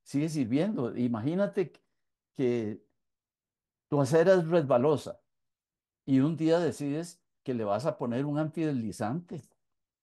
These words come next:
Has creado valor, no se sabe para quién, para todos los que pasen por la acera. Eso es bien interesante. Con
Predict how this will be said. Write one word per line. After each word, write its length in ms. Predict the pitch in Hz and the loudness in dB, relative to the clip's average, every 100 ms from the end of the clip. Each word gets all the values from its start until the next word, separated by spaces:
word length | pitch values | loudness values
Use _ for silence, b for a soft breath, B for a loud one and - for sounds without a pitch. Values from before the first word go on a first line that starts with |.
| - | -14
Has 140 | - | -8
creado 360 | 151 143 160 190 | -2 4 4 6
valor, 480 | 156 123 160 202 - | 4 6 4 2 -4
no 260 | 143 147 | -4 -4
se 140 | 160 196 | -6 -8
sabe 240 | 180 190 | -6 -4
para 240 | 202 190 | -2 -4
quién, 220 | - 165 175 | -4 -6 -4
para 220 | 139 110 | -4 -4
todos 200 | 131 147 | -2 -2
los 160 | 165 | -4
que 100 | - | -8
pasen 460 | 151 151 147 165 151 - _ _ - | -4 -4 -4 -8 -12 -16 _ _ -2
por 160 | 147 | 2
la 140 | 120 98 | 2 2
acera. 440 | - 127 123 90 _ _ _ - | 0 -2 -2 -6 _ _ _ -6
Eso 280 | 156 175 156 | -2 2 2
es 200 | 156 151 _ | 2 -4 _
bien 320 | 117 127 151 | -6 -2 0
interesante. 640 | 147 135 120 139 123 107 - _ _ _ _ _ _ _ _ _ _ - | -2 -6 -6 -4 -6 -8 -18 _ _ _ _ _ _ _ _ _ _ -4
Con 600 | 170 175 190 208 208 | 2 6 6 4 -2